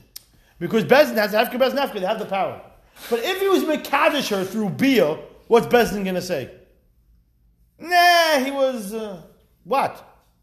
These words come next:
What, what are you supposed to say to that?" So, Tainach the Kaddish B'Kaspa, Kaddish B'Bia, Michael Ameimar. What are you gonna make out of that beer that happened that he's Mekadosh her with? Says,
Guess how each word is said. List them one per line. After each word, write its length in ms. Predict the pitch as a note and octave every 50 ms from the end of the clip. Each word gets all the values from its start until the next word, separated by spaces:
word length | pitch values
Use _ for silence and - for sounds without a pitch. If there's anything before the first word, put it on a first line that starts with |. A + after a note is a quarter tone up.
| _
What, 160 | - G3+ -
what 120 | - G#3+ B3
are 40 | C#4
you 60 | C#4+
supposed 160 | C4 D4 -
to 80 | C4+ G#3+
say 140 | D#4 D#4+
to 80 | G#3 G3
that?" 360 | D3+ C3 A2 G2 - - - _ _ _ _ _ _ _ _ _
So, 360 | - A3 G3+ F#3 - - - - - _
Tainach 360 | - - D4 F#4 E4+ C#4 G#3 F#3+
the 80 | F3
Kaddish 300 | - G3 G3 F#3 F3 G3 F#3+
B'Kaspa, 420 | - C#4 D4 C4 - F#3 D#3+ - - - - _
Kaddish 300 | - - G3+ C#4+ D#4 C#4
B'Bia, 360 | F#3+ B3 A3 F3+ D4 D#4 C#4+ B3
Michael 360 | A#3+ C4 C#4+ - D4 D4+ D4+
Ameimar. 380 | D#4 E4 F4+ F4+ D#4 G#3 C3+ - - - _ _ _ _ _ _ - - - - _
What 520 | - - - A3 - - - - F3+ A#3+ C#4
are 40 | D4+
you 60 | D4+
gonna 120 | D#4+ D4+
make 200 | C#4 D4 D4+ B3+
out 100 | D4+ D4
of 60 | C#4
that 200 | C#4+ C#4+ C4+ F3+
beer 180 | - D#4 E4+ D4
that 140 | A3+ G3 E3+
happened 280 | E3+ E3 D#3 D#3+ E3+
that 60 | E3+ F3
he's 120 | F3 D3
Mekadosh 340 | D3+ D3+ C3 E3 D#3 C#3+ A#2+
her 80 | C3
with? 240 | B2 A2+ G2+ - - - _ _ _ _ _ _ _ _ _ _ A2+ A#2
Says, 240 | - F#4 D4 D#4